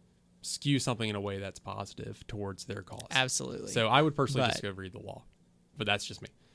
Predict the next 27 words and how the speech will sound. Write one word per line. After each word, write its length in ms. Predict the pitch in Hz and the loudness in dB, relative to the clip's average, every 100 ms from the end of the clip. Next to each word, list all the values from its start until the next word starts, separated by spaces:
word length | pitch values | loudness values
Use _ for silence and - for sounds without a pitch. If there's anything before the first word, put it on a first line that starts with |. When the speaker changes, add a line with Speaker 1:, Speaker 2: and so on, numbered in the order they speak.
| - - | -20 2
Speaker 1:
But 140 | - 160 | 8 10
again, 180 | 180 220 | 12 10
North 160 | 190 | 8
Carolina 300 | 185 165 147 | 6 8 10
news 160 | 143 135 | 10 8
has 100 | 117 | 4
also 180 | 123 - | 2 2
been 120 | 117 | 0
interesting 280 | 110 - 117 | 0 0 0
this 140 | 107 | 0
week 140 | - 117 | 0 -2
'cause 140 | - | 0
we 100 | 147 | 0
had 160 | 165 165 | 2 2
a 40 | |
little 200 | 165 175 | 2 2
game 340 | 185 196 160 131 | 8 10 10 8
on, 300 | 113 107 110 | 4 0 2
uh, 220 | 120 110 | 6 8
last 260 | 107 107 - | 8 6 4
Monday 360 | 117 131 156 196 | 6 6 4 -2
Speaker 2:
Small 360 | - - 127 110 | 2 4 8 6
Speaker 1:
that, 100 | 110 | 6
Speaker 2:
one. 240 | 107 110 120 - - | 2 -2 -6 -14 6
Speaker 1:
that 160 | 127 | 6
we 120 | 120 143 | 8 8
lost, 520 | 123 110 123 - | 10 10 8 2